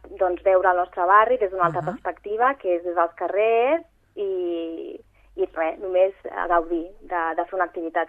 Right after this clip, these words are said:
Speaker 1: física a l'aire lliure.
Speaker 2: I clar, després vindran els tastets, eh, musicals, que també és una proposta, jo crec que no deixarà indiferent al veïnat. Explica'ns en què consisteix.
Speaker 1: Ben bé, no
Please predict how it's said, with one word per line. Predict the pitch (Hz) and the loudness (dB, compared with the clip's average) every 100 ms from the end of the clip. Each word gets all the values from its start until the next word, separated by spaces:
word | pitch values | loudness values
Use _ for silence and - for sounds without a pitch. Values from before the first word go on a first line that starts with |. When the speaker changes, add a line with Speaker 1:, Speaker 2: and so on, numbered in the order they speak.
| - | -6
Speaker 1:
física | 175 170 - | -8 -6 -4
a | |
l'aire | 165 160 160 | -4 -2 -4
lliure. | 160 170 220 233 _ _ _ _ _ _ _ _ _ _ _ _ _ - | -6 -8 -10 -12 _ _ _ _ _ _ _ _ _ _ _ _ _ -16
Speaker 2:
I | 147 | -8
clar, | 160 147 | -2 -2
després | 147 143 - 151 143 | -2 -4 -2 -4 -2
vindran | 151 156 151 156 185 | -4 -4 -2 0 0
els | 165 - | -2 -4
tastets, | 135 135 - 143 - | -4 -2 -2 -2 0
eh, | 147 135 131 | 2 2 0
musicals, | 156 165 151 151 147 170 254 - - | -2 -2 -2 0 2 0 -2 -8 -8
que | 165 151 139 135 127 123 127 | -2 0 0 0 -2 -4 -6
també | 131 127 | -8 -8
és | 139 | -6
una | 139 | -8
proposta, | 131 123 131 131 - 160 | -6 -6 -4 -4 -6 -6
jo | 202 131 | -4 -4
crec | 143 143 | -4 -6
que | - 143 139 135 | -4 -2 0 -2
no | 143 139 | -2 0
deixarà | 139 - 135 | 0 2 -2
indiferent | 143 147 - 139 139 | 0 -4 -2 -2 0
al | 143 135 | 0 0
veïnat. | 131 139 123 110 139 | 0 0 -2 -6 -6
Explica'ns | - - 156 185 175 | -8 -8 -2 -2 -2
en | 175 160 | -4 -4
què | 156 | -6
consisteix. | 160 - 147 - 120 120 - - _ _ _ _ _ _ - | -6 -6 -8 -6 -6 -6 -10 -18 _ _ _ _ _ _ -2
Speaker 1:
Ben | 311 294 | 0 4
bé, | 320 | 4
no | 311 | 2